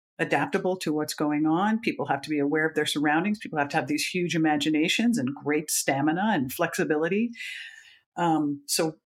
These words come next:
just that is an adrenaline, adrenaline rush in itself for me as well. It's just the day of the shoot day, right? Sure, there's all that prep, but the shoot day is very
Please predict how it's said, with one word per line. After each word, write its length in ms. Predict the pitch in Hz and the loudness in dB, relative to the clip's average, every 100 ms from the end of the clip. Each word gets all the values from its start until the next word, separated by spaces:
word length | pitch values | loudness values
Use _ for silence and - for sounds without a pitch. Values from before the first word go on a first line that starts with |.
| _ _ _ _ _ | _ _ _ _ _
just 440 | - 180 - 190 | -2 0 -2 -2
that 300 | 170 156 165 - | 2 4 2 2
is 640 | 165 156 156 - - - _ _ _ _ _ _ _ _ _ _ | 0 2 0 -2 -4 -8 _ _ _ _ _ _ _ _ _ _
an 80 | 175 | -4
adrenaline, 460 | 175 156 160 160 156 - | -2 0 0 0 -2 -4
adrenaline 600 | 165 175 170 165 151 147 | -2 0 0 0 0 0
rush 280 | 139 139 | -2 -4
in 100 | - | -4
itself 380 | 143 - 170 151 | -4 -2 -2 -2
for 120 | - 143 | -4 -6
me 280 | 135 - - - | -6 -10 -10 -8
as 160 | 151 | -4
well. 280 | 156 151 143 | -2 -2 -2
It's 140 | 139 | -4
just 320 | - 160 143 - | -6 -4 -4 -4
the 60 | |
day 340 | 156 156 147 147 | -4 -2 0 -2
of 140 | 147 - _ | -4 -12 _
the 80 | - | -2
shoot 340 | 160 - 214 - | 2 4 4 2
day, 280 | - - - | -6 -6 -8
right? 240 | 151 156 170 | -6 -6 -4
Sure, 240 | - 208 170 | 0 2 2
there's 160 | 165 | 2
all 140 | 175 165 | 2 2
that 220 | 151 - | 0 0
prep, 260 | 175 165 - | 0 0 -2
but 160 | - | -6
the 60 | 143 | -4
shoot 300 | 143 175 147 | -2 -4 -4
day 140 | 151 | -2
is 180 | 143 143 | 0 -2
very 540 | 143 147 147 143 143 | -4 0 2 0 -2